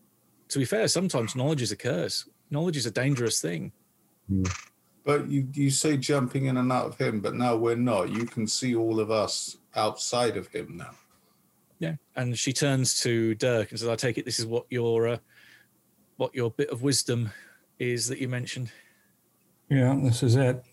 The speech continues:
Speaker 4: We're wondering whether, um, you knew of any means of cutting these things loose from me when we're done here.
Speaker 1: Oh, they're,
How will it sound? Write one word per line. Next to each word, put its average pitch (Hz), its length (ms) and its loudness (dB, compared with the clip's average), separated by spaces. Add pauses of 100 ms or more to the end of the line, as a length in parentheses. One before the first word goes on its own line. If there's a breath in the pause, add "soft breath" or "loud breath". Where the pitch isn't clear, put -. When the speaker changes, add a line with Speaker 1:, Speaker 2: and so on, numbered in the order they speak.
Speaker 4:
We're 139 360 4
wondering 151 480 6
whether, 131 500 4
um, 123 360 4
you 143 180 6
knew 139 180 6
of 120 120 6
any 127 200 6
means 127 360 6
of 113 180 4 (800 soft breath)
cutting 127 380 6
these 123 260 6
things 127 420 6
loose 131 300 6
from 113 260 4
me 104 260 4
when 104 240 6
we're 104 100 4
done 107 300 4
here. 101 400 4 (840)
Speaker 1:
Oh, - 140 -6
they're, 120 260 0